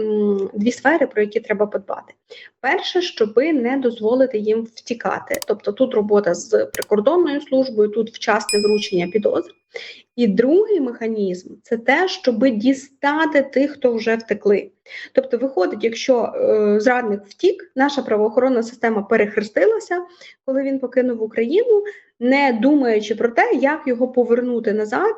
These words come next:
і притягнути до відповідальності за українськими законами. Дивіться, є частина людей, які, а, втекли до Росії. Ну, тут я не бачу,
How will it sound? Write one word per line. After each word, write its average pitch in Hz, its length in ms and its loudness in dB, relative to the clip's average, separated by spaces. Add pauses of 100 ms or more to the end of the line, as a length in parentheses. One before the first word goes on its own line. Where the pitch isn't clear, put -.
і 277 140 0
притягнути 262 760 0
до 220 240 2
відповідальності 226 1000 -2
за 214 300 0 (360)
українськими 214 680 0
законами. - 440 -6 (140)
Дивіться, 233 320 0
є 247 140 -8
частина 311 560 0
людей, 214 480 0 (400)
які, 311 800 0
а, 240 160 2
втекли 247 480 0
до 247 220 4
Росії. - 440 -4 (200)
Ну, 240 140 -2
тут 403 280 0
я 269 120 0
не 277 100 2
бачу, 202 580 -2